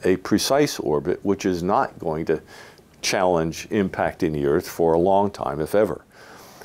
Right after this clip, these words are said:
And so you need precision. And the thing which will give you precision at the end of a kind of brute force deflection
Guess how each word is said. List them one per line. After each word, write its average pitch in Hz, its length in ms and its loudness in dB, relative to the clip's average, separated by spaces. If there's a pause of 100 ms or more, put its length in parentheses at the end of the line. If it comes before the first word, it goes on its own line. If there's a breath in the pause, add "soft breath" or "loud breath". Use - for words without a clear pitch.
(200 loud breath)
And 101 220 0
so - 180 2
you 113 160 6
need 127 240 4
precision. - 580 2 (920 loud breath)
And 98 440 2
the 90 340 2
thing 147 420 4
which 117 220 4
will 92 160 6
give 123 280 4
you 107 180 4
precision 90 800 2
at 92 180 -2
the 87 160 0
end 101 240 4
of 78 100 2
a 80 60 2
kind 98 280 0
of 67 220 -2
brute 117 260 4
force 143 520 2
deflection - 640 -4